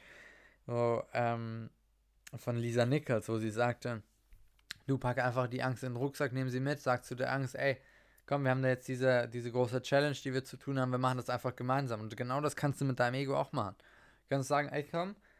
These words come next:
wir haben hier die Aufgabe, let's do it together. Du machst den Teil, den du am besten kannst, ich mach den Teil, den ich am besten kann und zusammen machen wir dann ein richtig geiles Ding draus. Probier's mal aus. Probier mal aus, wie sich das anfühlt und ich glaube, es wird was ganz anderes sein,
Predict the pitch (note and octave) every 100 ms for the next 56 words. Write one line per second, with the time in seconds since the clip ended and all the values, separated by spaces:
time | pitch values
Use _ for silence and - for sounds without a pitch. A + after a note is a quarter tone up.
0 | _ _ - D3 D3+ D#3+ C#3 D3+ - E3+
1 | E3+ F3 D3+ C#3+ - D#3 D3 C#3+ C3+ C#3+
2 | D3 E3 C#3+ C#3+ C3 - C3+ C3 C3+ C3+
3 | B2+ A#2+ B2+ B2 D3 C#3+ D#3 - D3+ D3+
4 | D3 C#3 C#3 B2 B2 B2 A#2+ A#2+ B2 C#3
5 | C3 C#3+ - D#3 E3 E3+ D3+ - B2 A#2
6 | A#2 A#2 B2 C3+ C#3 A#2+ A2+ B2 B2 A2+
7 | A#2+ - E3+ A2 G2 - - _ _ _
8 | _ _ _ _ - A2+ A2 G2+ B2+ C3+
9 | B2+ G#2+ - _ _ - A#2+ B2+ D#3 D#3
10 | D#3 - C3+ C3 C#3+ - - F3 - A2
11 | G#2+ G#2 - B2+ C3+ - A2+ A2+ - C3+
12 | D3+ - D3 C#3 A#2+ - G2 A2+